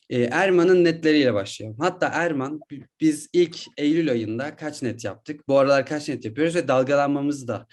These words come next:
hatta gösterelim. O yüzden Excel dosyasında Erman'ın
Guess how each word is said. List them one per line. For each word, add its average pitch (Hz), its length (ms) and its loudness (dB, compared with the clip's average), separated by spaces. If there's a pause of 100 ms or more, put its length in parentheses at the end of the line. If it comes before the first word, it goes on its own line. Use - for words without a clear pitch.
(160)
hatta 113 320 -2
gösterelim. 110 680 -2 (260)
O 165 120 6
yüzden 160 200 4
Excel 151 380 2
dosyasında 127 720 -4
Erman'ın 147 640 -2